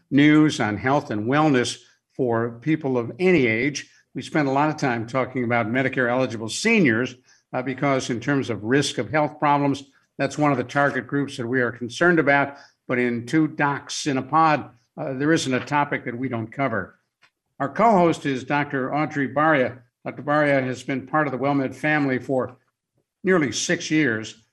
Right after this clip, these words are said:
She's currently a provider at the WellMed at Ninth Avenue North Clinic in Saint Petersburg, Florida. She began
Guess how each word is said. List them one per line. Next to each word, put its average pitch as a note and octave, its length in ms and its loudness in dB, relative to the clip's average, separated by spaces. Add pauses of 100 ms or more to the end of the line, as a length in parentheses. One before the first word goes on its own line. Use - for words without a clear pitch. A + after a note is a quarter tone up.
(220)
She's D3 200 -8
currently D3+ 340 0
a C3 60 -2
provider C#3+ 560 0
at A#2+ 180 -6
the A2+ 240 -6
WellMed C#3 380 -2
at B2 120 -8
Ninth C#3 300 -4
Avenue C#3 460 0 (180)
North D3+ 300 -4
Clinic C#3 400 -2
in B2+ 160 -2
Saint C3 360 -6
Petersburg, C3 520 -4
Florida. F3 540 2 (500)
She - 120 -18
began D3 600 -2